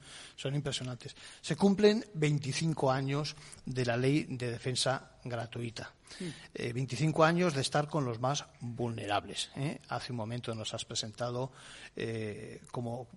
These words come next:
Speaker 1: como eso, como una, como una preocupación por las personas. Somos personas,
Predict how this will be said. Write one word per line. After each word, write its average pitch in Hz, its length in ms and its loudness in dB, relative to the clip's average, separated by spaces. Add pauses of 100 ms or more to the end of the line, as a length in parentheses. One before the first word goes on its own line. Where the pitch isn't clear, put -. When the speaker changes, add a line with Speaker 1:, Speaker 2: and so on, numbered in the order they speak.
(120)
Speaker 1:
como 175 220 -2
eso, - 200 -4
como 143 140 -4
una, 147 360 4
como 151 140 -2
una 165 120 6
preocupación 135 560 -2
por 120 200 -8
las - 160 -8
personas. - 640 -6
Somos - 340 -6
personas, 143 500 -2